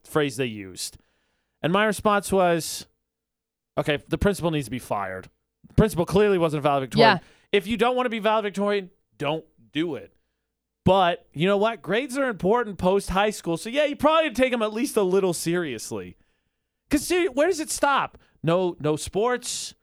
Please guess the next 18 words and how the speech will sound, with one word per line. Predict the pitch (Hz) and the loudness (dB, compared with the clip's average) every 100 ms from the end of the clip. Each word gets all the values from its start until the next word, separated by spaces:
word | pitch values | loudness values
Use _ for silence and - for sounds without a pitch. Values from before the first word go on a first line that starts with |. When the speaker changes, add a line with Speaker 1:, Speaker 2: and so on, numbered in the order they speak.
| _ | _
Speaker 2:
Right, | 240 285 | 4 4
Speaker 1:
No | 175 | 6
Speaker 2:
no | 262 | 6
Speaker 1:
class | 285 - | 4 4
Speaker 2:
sports. | 311 311 | 4 6
Speaker 1:
presidents. | 302 247 247 - - - | 6 4 0 -4 -8 -8
Speaker 2:
You | - 233 | -6 -2
can't | 277 269 277 | 0 2 4
have | 277 - | 2 4
class | 285 277 | 2 2
presidents. | - 269 247 262 254 254 - | 2 2 4 4 2 0 2
Uh, | 202 202 190 190 | 4 6 4 2
you | 208 226 | -2 -2
can't | 247 240 214 | 0 0 2
run | 247 262 | 2 2
for | 254 | 0
class | 254 247 240 - | 2 4 4 2
president. | 240 214 220 220 220 | 0 2 2 2 0